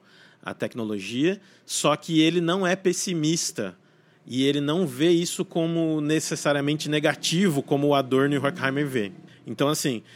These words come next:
enquanto, ó, veja, ali na citação, né, o, o Horkheimer e o Adorno vão ver assim, "Olha, a cultura transformada pela técnica torna aquilo um produto,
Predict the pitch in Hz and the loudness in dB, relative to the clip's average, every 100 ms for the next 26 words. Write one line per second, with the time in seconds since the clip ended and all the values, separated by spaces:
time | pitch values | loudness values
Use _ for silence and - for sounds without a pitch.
0 | - 143 165 202 196 165 123 123 113 107 | -8 -4 2 2 4 4 4 2 0 -2
1 | 107 127 120 - 131 123 - 117 110 120 | -4 -2 -4 -4 -4 -4 -2 -2 -2 -4
2 | 113 107 127 135 135 131 - _ _ _ | -6 -2 0 2 2 0 -2 _ _ _
3 | - 139 135 139 139 139 131 135 135 127 | -4 -2 0 -2 0 2 2 2 0 0
4 | 135 127 127 - 139 131 139 110 85 - | 0 2 0 -2 -4 0 2 0 -4 -12
5 | _ _ _ _ _ _ _ _ _ _ | _ _ _ _ _ _ _ _ _ _
6 | - 104 135 135 147 165 160 _ - 147 | -18 -8 -6 -2 2 2 0 _ -20 -6
7 | 151 156 143 143 147 139 127 151 165 160 | -4 -2 -2 0 2 2 2 0 0 -2
8 | - 151 165 156 160 160 156 165 185 143 | 0 2 2 0 -2 0 -2 0 0 4
9 | 143 175 190 240 | 6 6 2 -8